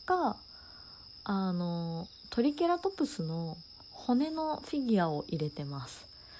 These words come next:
めっちゃ可愛いんですよ。本当に見てほしい。<laughs> で、この子絶対この中入れられるって思ってなかったと思うんですけど、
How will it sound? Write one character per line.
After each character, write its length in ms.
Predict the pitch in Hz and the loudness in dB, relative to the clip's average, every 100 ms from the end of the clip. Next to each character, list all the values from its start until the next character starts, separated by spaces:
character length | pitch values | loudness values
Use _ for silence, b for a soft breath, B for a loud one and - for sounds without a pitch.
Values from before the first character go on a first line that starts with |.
| B B B - | B B B -2
め 240 | 240 269 | 2 2
っ 40 | 277 | 2
ち 140 | 302 | 0
ゃ 40 | |
可 200 | 294 277 | 0 0
愛 120 | 277 262 | 2 2
い 40 | |
ん 120 | 226 | 4
で 100 | 196 | 2
す 160 | 185 180 | 0 -2
よ。 80 | 180 | -2
本 260 | 214 214 | 0 -2
当 100 | 226 | 2
に 120 | 220 | 4
見 140 | 214 208 | 4 2
て 100 | 175 | 0
ほ 140 | 170 | -4
し 200 | 160 - | -6 2
い。 40 | 175 | 2
<laughs> 1700 | - - - 233 269 226 - 233 - - - - - - - 330 - | 2 -4 -6 -4 -2 -2 0 -2 -2 -20 -10 -6 -4 -2 -4 -6 0
で、 120 | 226 | 0
こ 220 | 220 - 254 | 0 0 2
の 240 | 277 330 | 2 0
子 240 | - 254 | 0 0
絶 240 | 196 196 190 - | 2 0 -2 -4
対 200 | 254 254 | -2 -2
こ 140 | 247 254 | 0 0
の 120 | 262 | 2
中 240 | 269 233 | 0 0
入 100 | 165 170 | 0 0
れ 120 | 185 | 0
ら 120 | 190 | 2
れ 140 | 190 | 2
る 80 | 190 | 2
っ 40 | 202 | 0
て 320 | - - 156 | -2 -6 -4
思 220 | 160 208 | 0 -2
っ 20 | |
て 220 | 220 - | -2 -6
な 140 | 175 196 | -6 -4
か 120 | 190 | -6
っ 40 | 175 | -4
た 120 | 170 | -6
と 100 | 165 | -4
思 180 | 156 156 | -6 -6
う 20 | |
ん 80 | 151 | -8
で 80 | 147 | -10
す 100 | - | -8
け 100 | 151 | -6
ど、 280 | 156 151 | -6 -6